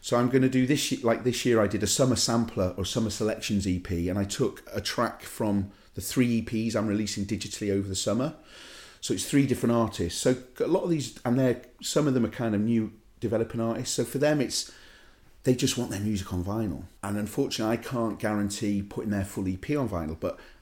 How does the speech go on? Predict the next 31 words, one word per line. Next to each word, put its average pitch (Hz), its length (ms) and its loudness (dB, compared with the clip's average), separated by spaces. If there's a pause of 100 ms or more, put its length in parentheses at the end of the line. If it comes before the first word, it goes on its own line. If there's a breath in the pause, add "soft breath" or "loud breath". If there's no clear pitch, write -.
(180 loud breath)
if 101 100 -12
I 104 80 -2
do 123 140 -2
the 113 80 -2
sampler, 120 640 0 (140)
it, - 280 -8
it, 110 280 -6
it 113 140 -4
kind 113 240 0
of, 92 220 -4
you 127 120 -2
know, 90 120 -2
I 95 100 -2
have 117 200 -2
to 120 80 2
appeal 113 320 0
to - 100 -4
the 98 80 0
vinyl 101 380 0
heads, 92 260 -2
so 101 200 2
I'll 104 120 4
sell 110 260 0
a 101 60 2
couple - 260 -4
of 101 60 0
hundred 101 240 -2
of 101 80 0
those. 95 340 4
But 131 140 -2
actually, 120 460 -4